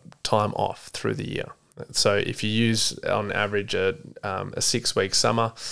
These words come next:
plus another six weeks that is on the, each school, um, holiday term, you've got twelve weeks off for the year. So you only work forty weeks out of the fifty-two, and you're still earning, um, you know, uh, a r-,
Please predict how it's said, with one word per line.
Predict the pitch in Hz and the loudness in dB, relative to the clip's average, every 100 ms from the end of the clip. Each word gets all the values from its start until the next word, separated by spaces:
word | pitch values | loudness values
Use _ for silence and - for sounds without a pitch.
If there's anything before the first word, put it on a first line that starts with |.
| - - | -12 -10
plus | - 110 - | -2 0 0
another | 104 104 | 0 0
six | 117 - 113 - - | 2 2 0 -2 0
weeks | 104 104 - - | 0 0 0 0
that | 98 95 - | 0 -2 -4
is | 95 98 | -6 -4
on | 98 92 | -4 -6
the, | - | -6
each | 101 101 | -4 -2
school, | - 104 101 95 - - | -2 -2 -6 -6 -12 -14
um, | 101 98 98 95 | -8 -8 -8 -8
holiday | - 101 98 | -6 -4 -6
term, | 95 - 104 101 - | -8 -8 -8 -8 -10
you've | 107 101 | -8 -4
got | - - | -4 -4
twelve | - 123 120 110 | 0 4 4 2
weeks | 107 - 110 | -2 -2 -2
off | 104 | -4
for | - | -6
the | 104 104 | -10 -8
year. | 104 | -6
So | - 110 | -2 0
you | |
only | 123 113 | 0 0
work | 104 98 | -2 -4
forty | - - 117 117 107 | -6 -4 2 2 2
weeks | 101 104 120 - - 131 - - | 0 0 0 -6 -4 -4 -2 -4
out | 98 | -2
of | |
the | 90 | -4
fifty-two, | - 131 - 120 - 107 165 - - - - - 110 | -2 -2 -2 -6 0 2 2 -4 -16 -18 -18 -10 -4
and | 104 | -2
you're | |
still | 101 - 110 107 | 0 0 0 0
earning, | 104 104 104 104 101 - - - | 0 0 0 -2 -6 -12 -14 -2
um, | 101 101 101 101 104 - - _ _ 110 | 0 2 0 -2 -4 -8 -14 _ _ -6
you | |
know, | 101 104 - - | -4 -4 -2 2
uh, | 98 104 | 2 0
a | - | -2
r-, | 101 110 110 | -2 -2 -6